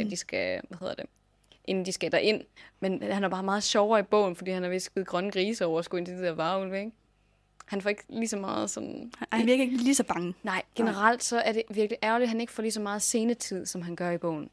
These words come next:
Speaker 2: Fordi det her fjendskab, de har, bliver virkelig understreget hele tiden. Igen, det er også derfor, der overhovedet er sådan noget homoerotisk litteratur
Speaker 1: Mhm.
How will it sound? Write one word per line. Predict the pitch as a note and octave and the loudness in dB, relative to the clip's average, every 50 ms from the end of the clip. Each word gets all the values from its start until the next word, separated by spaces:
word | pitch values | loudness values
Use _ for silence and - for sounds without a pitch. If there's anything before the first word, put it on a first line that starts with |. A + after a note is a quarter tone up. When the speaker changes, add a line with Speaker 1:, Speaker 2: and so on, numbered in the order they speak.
| _ - _ _ - | _ -20 _ _ -18
Speaker 2:
Fordi | - - - F#3 F3+ F#3+ F3+ F3+ - | -12 -8 -6 -4 -2 -2 -2 -2 -2
det | G#3 G3 | 0 2
her | G3 G3+ F#3 F3 | 4 4 2 2
fjendskab, | - - G#3 F#3 F#3+ G3+ - - F3+ E3+ E3+ | 2 2 2 2 2 2 0 0 0 0 0
de | - F3+ | -2 -6
har, | F3 E3+ F3 E3+ | -6 -4 -6 -6
bliver | - F#3+ F#3 E3 | -4 -4 -4 -4
virkelig | D#3+ E3+ F3+ F3+ E3+ - - - - - E3+ E3 - _ _ - | -2 -2 0 0 -2 -4 -8 -12 -8 -6 -4 -6 -6 _ _ 0
understreget | F#3 F#3 F#3+ F#3+ F#3 - - G#2+ F#2 - - - _ _ _ _ _ | 0 2 0 0 -4 -4 -2 -2 -2 -2 -4 -10 _ _ _ _ _
hele | - A#3+ A#3+ B3 B3 B3 G#3+ | 6 8 8 8 8 6 2
tiden. | F#3+ - - - F#3 E3+ C#3 C#3+ D#3+ - _ _ _ _ | 2 0 0 2 2 2 2 0 -6 -10 _ _ _ _
Igen, | - G3+ G3 G3 G3+ | -4 0 0 2 6
det | G#3 | 6
er | G3+ | 6
også | G#3 G#3 - | 6 6 6
derfor, | A3 G#3+ G#3 - | 4 4 4 2
der | F3+ | 2
overhovedet | F3 F#3 F#3+ G#3 G#3 - | 2 4 6 6 6 8
er | F3+ F3+ G3 | 6 4 4
sådan | F#3 - F#3 E3+ | 2 -2 -4 -2
noget | E3 D#3+ D#3 D#3+ D#3+ E3 - _ _ _ _ - | -2 0 0 0 0 -2 -4 _ _ _ _ -10
homoerotisk | - - F#3 F#3 F#3+ G3 G#3 G3+ F#3+ F3+ E3+ D#3+ E3+ F3 F3 E3+ - E3+ D#3 - - F3+ | -2 2 4 6 6 4 4 2 2 2 4 4 2 2 0 0 -2 -6 -6 -4 -2 -2
litteratur | F3 E3 D#3 D#3 - A#3+ A#3+ | 0 0 0 0 2 4 6
Speaker 1:
Mhm. | G#3+ | 6